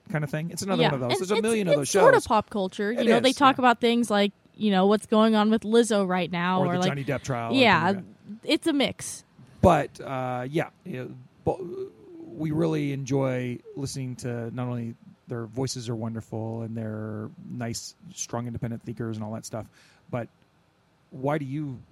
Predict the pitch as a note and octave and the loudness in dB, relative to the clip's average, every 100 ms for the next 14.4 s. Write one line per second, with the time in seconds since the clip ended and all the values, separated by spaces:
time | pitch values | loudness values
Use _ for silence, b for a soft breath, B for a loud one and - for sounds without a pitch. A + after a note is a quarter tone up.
0 | - C3 A#2 - A#2 A2 G#2+ A#2+ A#2+ - | -8 -8 -8 -10 -10 -10 -8 -8 -8 -8
1 | B2 C3 B2+ C#3 C3 A#2 B2+ B2 A2 A#2 | -8 -4 -4 -2 -4 -6 -6 -8 -6 -8
2 | - B2+ A#2+ A#2+ A#2+ A#2+ B2 B2+ A#2 A2 | -6 -6 -6 -8 -6 -6 -8 -8 -10 -8
3 | A#2 G#2+ - b b C3 B2 A#2 A#2+ - | -8 -8 -10 b b -8 -6 -6 -8 -8
4 | B2+ A2+ - - A#2 A#2 A#2 - A#2+ - | -8 -10 -12 -10 -8 -8 -10 -10 -12 -10
5 | B2 A2+ G#2 A#2 - - A2+ B2+ - - | -8 -8 -6 -8 -8 -14 -6 -6 -8 -14
6 | B2 A#2+ - C3 B2 A#2+ B2+ A#2 A2+ A#2 | -10 -10 -10 -10 -8 -8 -10 -10 -12 -16
7 | _ _ _ _ A3 B3 C4 C4 A#3 G#3+ | _ _ _ _ -2 4 6 6 4 0
8 | A#3 C4 C#4 C#4 C4 B3+ B3+ B3 B3+ A#3+ | 0 0 -2 -4 -2 -2 -2 -2 -6 -10
9 | _ _ - B3+ A3+ A#3+ A3+ A3+ G#3+ - | _ _ -4 -2 0 -2 -2 -2 -2 -2
10 | A3+ G3+ G3+ - G3 G3+ G3 - F#3+ F#3+ | -2 0 -2 0 0 0 -2 -2 0 2
11 | G3 G3 G3 - G3 F#3+ F#3+ - F#3 E3+ | 0 0 -4 -2 0 0 -2 -2 -2 -2
12 | F#3 E3+ F3+ F#3 A3 B B B B F#3 | -6 -4 0 0 0 B B B B 4
13 | G#3+ G#3 G3 F#3+ D3 A#2 A#2+ A#2 B2 A2 | 6 6 6 4 2 0 -4 -6 -4 -6
14 | G2+ G#3+ G#3 | 2 4 4